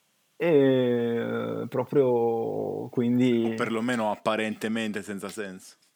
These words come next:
Speaker 1: Beh, sì, apparentemente, ma secondo me anche poi, diciamo, ehm,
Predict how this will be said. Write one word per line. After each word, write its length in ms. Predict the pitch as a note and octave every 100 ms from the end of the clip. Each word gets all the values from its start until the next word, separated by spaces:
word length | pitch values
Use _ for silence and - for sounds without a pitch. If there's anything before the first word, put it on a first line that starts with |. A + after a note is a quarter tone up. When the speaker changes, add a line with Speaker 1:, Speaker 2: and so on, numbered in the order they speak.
| _ _ _
Speaker 1:
Beh, 240 | - F3+ C#3+
sì, 200 | - D3+
apparentemente, 840 | A#2+ - C3 C3 C3 C3 D#3 D#3
ma 140 | E3 C3
secondo 380 | - B2+ B2 A#2
me 360 | B2+ D3 C3+
anche 760 | - B2+ B2+ B2+ A#2+ C#3 B2+ A#2
poi, 1040 | C3 A#2+ C3+ B2+ B2 B2 A#2+ A#2+ A#2 A#2
diciamo, 800 | A#2 A2+ A#2+ A#2 A#2+ A#2 A2+ A2+ - _ _ _ _ _ _ _ _ _ -
ehm, 1000 | B2+ A2+ A2 G#2+ G#2+ F#2+ G2 - -